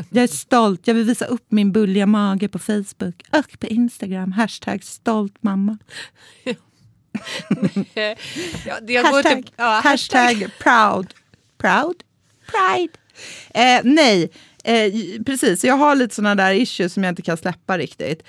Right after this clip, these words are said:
Speaker 2: Mm.
Speaker 1: Eh, och sen så har, är jag också otroligt kräsen. Jag badar helst inte i insjö.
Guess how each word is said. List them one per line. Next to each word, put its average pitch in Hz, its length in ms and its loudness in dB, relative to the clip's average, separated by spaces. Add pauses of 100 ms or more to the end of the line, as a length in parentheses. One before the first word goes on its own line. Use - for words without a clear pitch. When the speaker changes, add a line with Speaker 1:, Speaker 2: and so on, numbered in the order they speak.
(160)
Speaker 2:
Mm. 202 800 -2
Speaker 1:
Eh, - 80 -8
och 240 100 0
sen 285 260 0
så 302 100 -4
har, 262 260 4
är 226 140 2
jag 226 100 2
också - 160 -6
otroligt 214 340 -2
kräsen. 196 500 -2
Jag 190 260 0
badar 180 360 0
helst 208 320 -2
inte 180 280 -4
i 190 180 -4
insjö. 202 520 -2